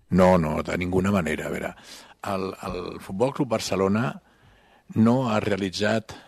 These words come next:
mai, eh, cap actuació que tingui com a finalitat o tingui la intenció d'alterar la competició a fi d'obtenir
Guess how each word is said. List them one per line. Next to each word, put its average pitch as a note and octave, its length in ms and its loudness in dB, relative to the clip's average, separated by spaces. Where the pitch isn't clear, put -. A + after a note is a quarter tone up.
mai, G#2+ 600 -4
eh, - 220 -16
cap - 320 -2
actuació A2 960 -4
que G#2+ 160 -6
tingui A2+ 360 0
com C#3+ 400 6
a B2+ 100 4
finalitat G#2+ 840 0
o A#2+ 220 8
tingui D3 440 4
la A#2 120 2
intenció B2 840 0
d'alterar G#2 1080 0
la G2+ 160 -2
competició A2 840 -4
a G#2+ 140 2
fi C3+ 260 4
d'obtenir A#2 800 2